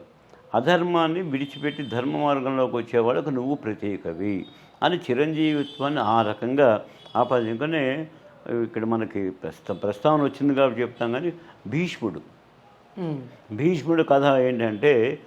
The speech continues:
Speaker 1: భీష్ముడు కూడా మరణించిన తర్వాత ముందు నరకలోకానికి వెళ్ళాటండి.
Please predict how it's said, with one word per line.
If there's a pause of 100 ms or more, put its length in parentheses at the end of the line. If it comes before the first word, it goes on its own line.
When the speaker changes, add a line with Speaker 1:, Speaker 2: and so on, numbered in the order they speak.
(500)
Speaker 1:
భీష్ముడు
కూడా (480)
మరణించిన
తర్వాత (420)
ముందు
నరకలోకానికి
వెళ్ళాటండి.